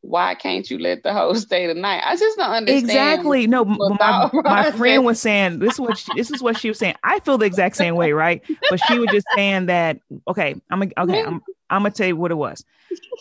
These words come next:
Speaker 2: In the past, when I've talked about how I've,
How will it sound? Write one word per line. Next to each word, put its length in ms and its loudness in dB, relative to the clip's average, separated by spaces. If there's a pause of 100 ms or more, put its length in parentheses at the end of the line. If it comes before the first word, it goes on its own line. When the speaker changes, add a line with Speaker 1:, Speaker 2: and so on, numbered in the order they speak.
Speaker 2:
In 160 2
the 80 2
past, 640 -2 (520)
when 200 -2
I've 160 -2
talked 260 -2
about 220 -2
how 440 -2
I've, 260 -2